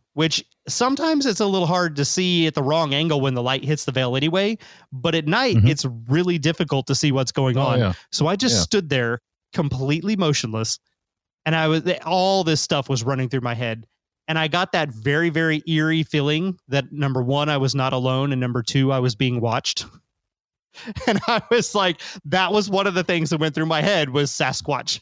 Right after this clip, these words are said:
Speaker 1: <laughs> Bigfoot. I'm out here in the dark and Bigfoot is standing behind me. And I was like, "Oh my God." So I started
Speaker 2: <laughs>
Speaker 1: walking towards the truck so that I was going towards the tailgate of the truck. And I got up in the
Speaker 2: Mm-hmm.
Speaker 1: truck and sat down on the toolbox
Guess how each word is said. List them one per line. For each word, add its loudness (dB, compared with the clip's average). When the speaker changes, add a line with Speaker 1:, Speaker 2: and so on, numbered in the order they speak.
Speaker 1:
<laughs> -20
Bigfoot. -4
I'm 2
out 2
here 2
in 2
the 0
dark 0
and -2
Bigfoot 0
is -2
standing 0
behind 0
me. 2
And 0
I 2
was 0
like, 0
"Oh 2
my 2
God." 0
So 0
I 4
started 0
Speaker 2:
<laughs> -4
Speaker 1:
walking 0
towards -2
the -6
truck -4
so 0
that 2
I 2
was 0
going 0
towards -4
the -6
tailgate -2
of -4
the -12
truck. -2
And -4
I -2
got 0
up -2
in -2
the 0
Speaker 2:
Mm-hmm. 0
Speaker 1:
truck -2
and -6
sat -4
down 2
on 0
the 0
toolbox 0